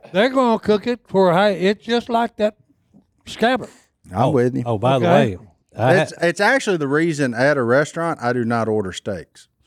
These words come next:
Speaker 3: That's right.
Speaker 2: Because I know how I like 'em, and
Speaker 3: Yep.
Speaker 2: I can cook 'em better at my house. So I get something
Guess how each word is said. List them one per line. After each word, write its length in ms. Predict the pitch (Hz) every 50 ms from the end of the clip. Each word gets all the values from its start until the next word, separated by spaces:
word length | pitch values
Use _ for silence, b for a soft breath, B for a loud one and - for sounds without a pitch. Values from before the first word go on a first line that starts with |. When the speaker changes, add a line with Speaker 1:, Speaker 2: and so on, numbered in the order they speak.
| _ _ _ _ _ _ -
Speaker 3:
That's 180 | 117 117 -
right. 80 | - 120
Speaker 2:
Because 240 | 98 151 143 117 135
I 140 | 135 151
know 200 | 156 160 170 175
how 200 | 143 151 151 143 131
I 140 | 127 135 147
like 360 | 143 127 123 139 151 - -
'em, 180 | 175 170 147 127
and 120 | 123 117 117
Speaker 3:
Yep. 80 | 120 139
Speaker 2:
I 20 |
can 180 | - 151 135 120
cook 220 | - 139 135 -
'em 140 | 117 110 110
better 280 | 123 131 131 131 117
at 140 | 113 117 117
my 180 | 117 113 107 101
house. 360 | 107 123 135 147 151 135 -
So 160 | - 131 113 -
I 180 | 123 143 175 190
get 200 | 190 190 170 131
something 600 | - - 160 156 147 143 - 147 143 139 127